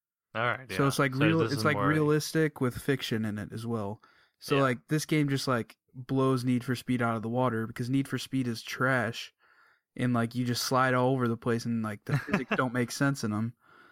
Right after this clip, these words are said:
Speaker 1: Yeah.
Speaker 2: Whereas, like, the physics in this are, like, a si-, are, like, a race sim.
Speaker 1: Oh,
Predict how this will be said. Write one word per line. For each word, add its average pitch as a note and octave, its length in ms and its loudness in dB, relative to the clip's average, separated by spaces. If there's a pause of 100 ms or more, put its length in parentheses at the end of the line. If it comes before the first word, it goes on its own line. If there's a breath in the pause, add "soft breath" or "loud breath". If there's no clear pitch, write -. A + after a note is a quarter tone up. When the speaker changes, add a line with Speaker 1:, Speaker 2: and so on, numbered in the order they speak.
(100)
Speaker 1:
Yeah. G2 200 0 (180)
Speaker 2:
Whereas, B2+ 200 2
like, B2 180 0
the B2 80 -4
physics C#3+ 380 -2
in B2 100 0
this C3+ 220 0
are, A#2 120 2
like, G#2+ 260 -2
a A#2+ 100 -4
si-, - 240 0
are, B2 120 0
like, B2 160 0
a A#2 60 2
race B2+ 280 2
sim. G2 420 -6 (840)
Speaker 1:
Oh, A#2 60 -2